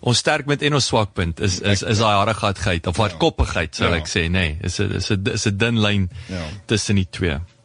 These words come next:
Speaker 1: Maar dis goeie advies. En ek dink, eh, dit wat vir my altyd, ons het nou, nou ook weer gechat, jy weet, jou, jou, jou boere se studiegroepe en so aan. Dit is daai, ek glo ook, veral in, in 'n digitale era. Ek, ek het nou die dag, jy weet, ouens sê altyd, ons weet nie hoe die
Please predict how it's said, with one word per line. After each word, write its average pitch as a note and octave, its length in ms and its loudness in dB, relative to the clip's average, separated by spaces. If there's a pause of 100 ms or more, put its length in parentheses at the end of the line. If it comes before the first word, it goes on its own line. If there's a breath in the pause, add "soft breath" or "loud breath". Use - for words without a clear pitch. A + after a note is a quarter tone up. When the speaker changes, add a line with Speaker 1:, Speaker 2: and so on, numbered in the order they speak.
(400 loud breath)
Speaker 1:
Maar G#2+ 100 2
dis A2 80 -2
goeie C#3+ 160 2
advies. G2 400 -2
En G#2 100 0
ek G2+ 120 -2
dink, C#3 240 -2
eh, - 240 -8
dit B2+ 240 -2
wat A2+ 220 -2
vir B2+ 80 -6
my A#2 60 2
altyd, A#2+ 440 0
ons G#2 140 0
het A#2 100 0
nou, G#2+ 120 2
nou C3 140 0
ook A#2 120 -4
weer G#2 160 2
gechat, G#2+ 420 -2
jy G#2 40 -6
weet, G2+ 160 -2
jou, F#2+ 220 0 (600 loud breath)
jou, G2 320 2
jou G2+ 160 2
boere G2+ 320 2
se G#2+ 120 -2
studiegroepe G#2+ 600 0
en F2+ 100 2
so A#2 200 0
aan. F2+ 100 0
Dit F2+ 180 -2
is F#2 140 0
daai, G#2 460 2 (300 loud breath)
ek A#2+ 200 -2
glo B2+ 240 0 (140)
ook, G2 220 -4
veral B2 380 0
in, A2 120 2
in G#2 220 -2
'n F#2 100 0
digitale A2+ 680 0
era. G2 320 -2 (200)
Ek, - 160 -4
ek G2+ 140 -2
het G2+ 100 0
nou F#2+ 120 4
die G#2 100 4
dag, G2+ 300 2 (420 loud breath)
jy - 120 -8
weet, - 60 -2
ouens A#2 280 2
sê B2+ 60 2
altyd, A2+ 380 0 (880)
ons C#3 240 2
weet G#2+ 220 0
nie D3+ 80 -2
hoe B2 60 2
die G#2+ 80 2